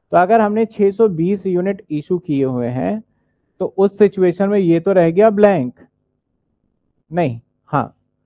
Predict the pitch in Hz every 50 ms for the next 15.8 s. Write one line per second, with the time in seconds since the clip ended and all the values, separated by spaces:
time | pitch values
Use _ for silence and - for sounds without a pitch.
0 | _ - - _ _ _ _ - 156 165 - 196 196 185 190 233 240 240 226 220
1 | 233 226 226 220 214 202 196 190 185 - 202 214 226 220 - 202 180 180 196 220
2 | 220 220 202 202 208 202 - 233 220 226 220 220 226 208 208 208 202 - 202 202
3 | 175 143 131 - - _ _ _ _ _ _ _ _ _ _ _ _ _ _ _
4 | _ _ _ _ _ _ _ _ _ _ _ _ _ _ _ _ _ _ _ _
5 | - 160 156 160 165 165 - - 143 120 117 117 117 113 _ - - - _ _
6 | _ - 165 160 - - 233 214 185 165 165 175 196 214 208 196 185 190 185 -
7 | _ _ _ - 175 185 180 202 196 208 196 185 190 208 226 269 277 269 _ _
8 | _ _ _ _ _ _ _ - 170 175 196 202 196 196 170 139 117 - - 156
9 | 147 170 165 175 190 180 170 165 156 156 160 151 147 127 120 117 110 110 104 113
10 | - 139 98 - _ _ - 160 160 175 180 175 202 196 185 180 180 196 196 -
11 | 120 131 139 139 143 139 - 160 156 156 - 151 127 113 - 123 107 104 120 113
12 | 104 101 101 139 _ _ _ _ _ _ _ _ _ _ _ _ _ _ _ -
13 | 170 175 175 185 214 220 214 214 - 208 202 - 214 208 196 214 214 208 - 226
14 | 220 180 185 185 170 _ - 185 180 180 190 185 - 220 214 220 208 208 214 202
15 | 180 180 165 175 208 202 196 - 180 165 160 160 - 196 208 240